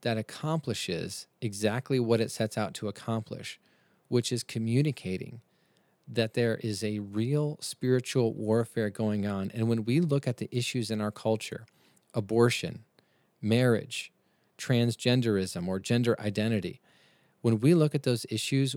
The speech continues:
we must recognize those are spiritual issues, and there are satanic forces behind those issues.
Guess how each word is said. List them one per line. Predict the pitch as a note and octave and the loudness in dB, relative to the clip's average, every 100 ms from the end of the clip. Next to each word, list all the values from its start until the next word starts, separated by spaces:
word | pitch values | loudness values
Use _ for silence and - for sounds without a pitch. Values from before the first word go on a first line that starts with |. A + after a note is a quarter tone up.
| - | -8
we | G#2+ G#2+ D#3 F#3 | -6 0 4 4
must | F3 C3 C3 G#2+ | 2 0 -4 -2
recognize | A2 A2+ G#2+ G2+ F#2+ | -2 -2 -2 -2 -2
those | - A#2 G2+ | 0 0 0
are | F#2 | -4
spiritual | - - A#2 A#2+ - A#2+ - | -6 0 4 4 2 -2 -2
issues, | A2+ - F#2+ E2+ - - | -4 -4 -6 -6 -8 -6
and | A2+ A2+ | -2 0
there | A#2+ | -2
are | A2+ G#2 | -4 -6
satanic | - A2 - B2 B2+ C3+ - | -4 -6 -4 -2 0 -2 -8
forces | - A#2 A#2+ - A2 | -4 -2 0 -2 -4
behind | G#2+ G2 - G#2+ A2 | -6 -8 -4 0 0
those | G#2 G#2 - | 2 -2 -2
issues. | G#2+ - G#2 F2+ - | -8 -6 -6 -8 -12